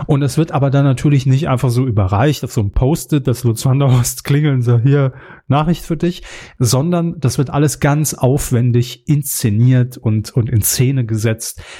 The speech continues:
Also ich stell's mir so ein bisschen vor, wie so ein total romantischer Antrag damals bei Nur die Liebe zählt.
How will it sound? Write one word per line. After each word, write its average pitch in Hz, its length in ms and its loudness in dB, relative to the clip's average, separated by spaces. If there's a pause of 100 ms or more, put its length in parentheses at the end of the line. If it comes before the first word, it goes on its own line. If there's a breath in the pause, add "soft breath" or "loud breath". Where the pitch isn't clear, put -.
Also 135 240 -2
ich - 180 -4
stell's 170 300 -2
mir 151 60 0
so 127 100 2
ein 110 100 -2
bisschen 175 320 -2
vor, 143 320 0 (320 loud breath)
wie 131 180 2
so 139 220 0
ein 127 300 -4
total 135 380 0
romantischer 127 580 0
Antrag 120 320 0
damals 120 320 2
bei 107 120 0
Nur 110 160 2
die 107 100 2
Liebe 95 280 2
zählt. - 420 -6